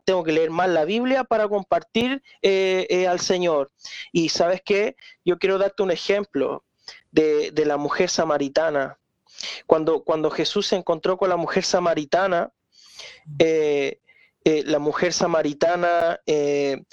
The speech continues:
no sabía nada de, de, de, de, del Señor, no sabía nada. ¿Sabes qué? Ella no sabía de versículos bíblicos, no sabía, eh, nada, porque,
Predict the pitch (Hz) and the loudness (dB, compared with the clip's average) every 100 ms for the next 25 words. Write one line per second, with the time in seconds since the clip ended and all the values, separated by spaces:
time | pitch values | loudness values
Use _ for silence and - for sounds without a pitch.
0 | - - 160 190 185 175 156 226 196 143 | -4 -2 0 2 2 2 2 2 0 -2
1 | - - - - 170 160 147 151 156 151 | -6 -16 -10 -2 0 2 0 0 2 2
2 | 143 156 156 147 156 143 143 143 151 - | 0 0 0 0 0 2 0 0 -2 0
3 | 143 156 220 170 - 147 160 143 160 214 | 0 0 0 0 0 0 2 0 0 0
4 | - - _ - - - - - - 165 | -2 -6 _ -18 -16 -14 -16 -6 2 2
5 | 165 - 180 180 170 160 160 165 156 165 | 2 0 0 2 2 0 0 0 0 0
6 | 156 147 135 165 156 143 135 185 190 185 | 0 -2 -2 -2 0 0 0 -2 0 -2
7 | - 175 160 151 151 156 165 156 151 - | 0 0 0 0 2 2 2 2 -2 -6
8 | - - - 143 139 135 185 233 151 143 | -20 -2 0 2 0 0 2 2 0 0
9 | 160 - 156 | -2 0 -2